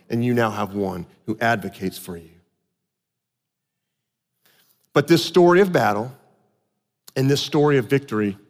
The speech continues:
is not your story automatically. It becomes your story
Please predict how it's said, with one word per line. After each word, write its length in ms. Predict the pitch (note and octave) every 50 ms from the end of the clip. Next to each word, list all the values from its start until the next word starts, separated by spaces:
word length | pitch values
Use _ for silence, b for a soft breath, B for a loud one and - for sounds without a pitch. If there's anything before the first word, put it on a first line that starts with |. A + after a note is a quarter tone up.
| _ _ _ _ _ _ _ _ _ _ _ _ _ _ _ _ _ _ -
is 160 | D3+ C3 A#2
not 280 | C#3+ D3 C#3+ D3 -
your 180 | D3 C#3 D3 C#3
story 400 | - - - D#3 D3 C#3+ B2+ A#2+
automatically. 680 | A2+ A2+ A2+ A2+ A#2+ B2 A#2 G2+ F#2 - - - - - _ _ _ _ _ _ _ _ _ _ _ _ _ _ _ _ _ _ _ _ _ _ _ _ _ _ _ _ _ _ _ _ _ _ _ _ _ _ _ _ -
It 140 | D#3 D3+ -
becomes 460 | D#3 D3 - D3 F3+ F#3 F#3 D#3 B2+
your 120 | A#2+ A2+
story 540 | - - - B2 G#2+ G2 F#2+ G2 A2 A#2 A#2